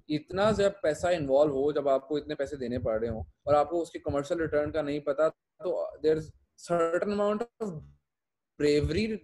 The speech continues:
required, certain amount of analysis required, and most importantly belief कि यार ये चल जाएगी।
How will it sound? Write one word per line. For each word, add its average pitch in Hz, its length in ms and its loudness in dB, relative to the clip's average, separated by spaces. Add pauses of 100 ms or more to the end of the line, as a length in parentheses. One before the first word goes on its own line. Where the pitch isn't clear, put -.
(100)
required, 196 440 2 (640)
certain 175 320 2
amount 196 160 2
of 185 120 -2 (300)
analysis 156 420 0
required, 185 360 2
and 180 220 0
most 170 400 -2
importantly 165 520 0
belief 131 300 -6 (640)
कि 165 120 2
यार 170 140 6
ये 185 60 6
चल 139 260 4
जाएगी। 127 400 0